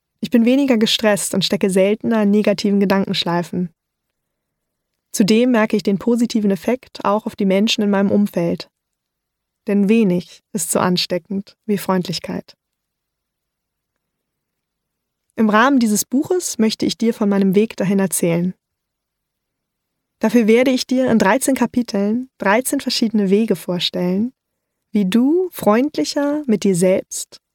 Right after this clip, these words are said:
und anderen umgehen kannst. In manchen Kapiteln geht es darum, aktiv freundlicher zu sein.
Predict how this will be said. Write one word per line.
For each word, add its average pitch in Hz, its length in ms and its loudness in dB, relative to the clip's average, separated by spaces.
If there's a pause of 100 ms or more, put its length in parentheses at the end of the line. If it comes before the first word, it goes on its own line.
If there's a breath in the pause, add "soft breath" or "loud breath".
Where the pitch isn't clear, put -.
(160)
und 208 120 -4
anderen 214 380 2
umgehen 180 340 0
kannst. - 460 -8 (1700)
In 220 100 4
manchen 302 280 0
Kapiteln 240 460 0
geht 226 160 0
es - 100 -2
darum, 208 500 2 (340)
aktiv 240 480 -2
freundlicher 180 500 -2
zu - 160 -6
sein. 175 400 -4